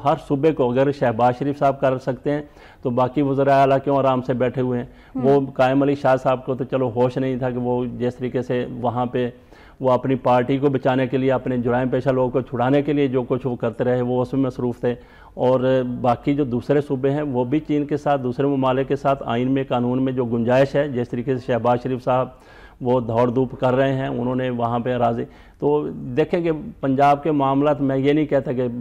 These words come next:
Speaker 1: وہ سارے درست ہیں، یہاں بھی وہ آپ ریپ کے کیسز دیکھ لیں، وہ آپ ملاوٹ کے کیسز دیکھ لیں، وہ دوسرے جرائم،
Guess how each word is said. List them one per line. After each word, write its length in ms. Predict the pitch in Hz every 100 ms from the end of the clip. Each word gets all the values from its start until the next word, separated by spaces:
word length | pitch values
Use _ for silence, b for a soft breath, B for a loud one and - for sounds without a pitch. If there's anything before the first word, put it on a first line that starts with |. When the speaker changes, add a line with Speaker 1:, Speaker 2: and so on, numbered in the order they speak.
| 123
Speaker 1:
وہ 260 | 117 120 131
سارے 200 | 135 123
درست 340 | 123 123 123 139
ہیں، 60 |
یہاں 280 | 143 127 139
بھی 340 | 131 139 135 113
وہ 180 | 113 123
آپ 240 | 131 127
ریپ 480 | 123 123 127 127 -
کے 100 | 127
کیسز 380 | 131 120 123 113
دیکھ 180 | 117
لیں، 160 | 120 120
وہ 240 | 120 120
آپ 140 | 120 120 127 123 B B -
ملاوٹ 440 | 120 123 127 127
کے 100 | 127
کیسز 380 | 123 123 - 120
دیکھ 200 | 117 117
لیں، 80 | 120
وہ 140 | 120
دوسرے 340 | 117 117 113 123
جرائم، 420 | 113 117 120 123